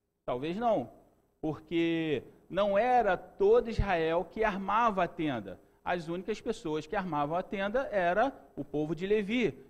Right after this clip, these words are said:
era a tribo de Levi. O restante não tinha motivação alguma de armar, ar-, armar a tenda. Quem fazia esse trabalho era, era a tribo de Levi. Mas pra gente poder entender um pouco mais,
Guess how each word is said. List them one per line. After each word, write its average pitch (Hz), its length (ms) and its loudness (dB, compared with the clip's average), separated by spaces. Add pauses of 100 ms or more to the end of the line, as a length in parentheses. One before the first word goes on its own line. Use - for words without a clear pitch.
era 135 240 0
a 180 40 0
tribo 185 320 -4
de 202 120 -8
Levi. 220 440 0 (720)
O 208 100 -2
restante 220 880 0 (320)
não 208 240 0
tinha 247 520 0
motivação 190 640 -2
alguma 247 500 2
de 180 120 -6
armar, 208 440 -2
ar-, 165 320 -4 (100)
armar 175 460 2
a 170 40 4
tenda. 117 480 -4 (240)
Quem 147 140 -4
fazia 139 360 -4
esse - 140 -12
trabalho 190 440 0
era, 220 280 -4
era 196 440 -2 (360)
a 180 80 -4
tribo 185 300 -10
de 185 100 -14
Levi. 175 440 -4 (680)
Mas 262 220 0
pra 277 160 4
gente 285 180 0
poder 240 280 2
entender 220 440 0
um 233 160 0
pouco 190 400 2
mais, 170 640 -2